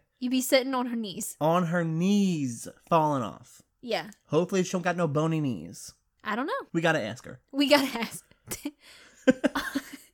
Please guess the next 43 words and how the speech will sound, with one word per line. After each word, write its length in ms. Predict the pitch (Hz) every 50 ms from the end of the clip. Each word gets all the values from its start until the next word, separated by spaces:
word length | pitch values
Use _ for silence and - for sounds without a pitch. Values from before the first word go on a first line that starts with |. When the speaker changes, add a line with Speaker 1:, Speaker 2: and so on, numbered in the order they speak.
| - - - - - - - _ -
Speaker 1:
Also, 140 | 269 302 349
is 80 | 339 302
it 80 | 254
Tavia 380 | - - 247 269 339 392 403 359 247
or 20 |
Tavia? 360 | 214 - 233 208 190 175 160
Speaker 2:
I 200 | 175 180 202 220
hope 320 | 202 - - 247 339 - 302
it's 180 | 202 - - - _
Tavia. 680 | - - - 135 143 180 208 170 131 113 113 - - 143 - _
Speaker 1:
I 80 | 262
hope 140 | 302 381 440 427
it's 140 | 311 -
Tavia, 320 | - - 214 208 196 139 135
Speaker 2:
But 100 | 190 214
Speaker 1:
too. 60 | 214
I 40 | 214
Speaker 2:
it's, 80 | 196 170
Speaker 1:
think 120 | 330 370 -
Speaker 2:
I 100 | 165 180
Speaker 1:
it's 80 | 190 196
Speaker 2:
also 220 | 214 233 - 269
Speaker 1:
Tavia. 40 | 247
Speaker 2:
like 140 | 214 175 -
Tavia, 440 | - - 196 226 220 196 147 127
too. 540 | 123 - - 208 240 160 82 64 62 - 143 - _ _ -
Speaker 1:
I 60 | 226
like 240 | 247 262 269 254 226
both. 380 | 220 233 214 190 - - -
Girl, 160 | _ - 254 254
you 80 | 262
can 80 | 247 277
go 120 | 269 269
by 200 | 254 240 220 - -
either 240 | 226 233 226 226
one. 260 | 214 202 190 180 - 143
Speaker 2:
Yes. 640 | 156 170 175 175 165 151 131 127 127 - - -
Can 140 | - 160 165
we 60 | 165
just 160 | 156 170 165 -
call 100 | 180 165
you 80 | 143 127
T? 380 | 131 - 190 190 190 196 196